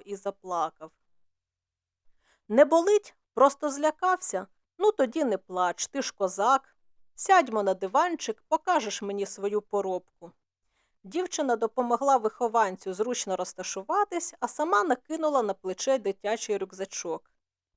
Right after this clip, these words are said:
«Здоровенькі були, Антоніно.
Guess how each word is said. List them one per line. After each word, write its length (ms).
«Здоровенькі 760
були, 340
Антоніно. 800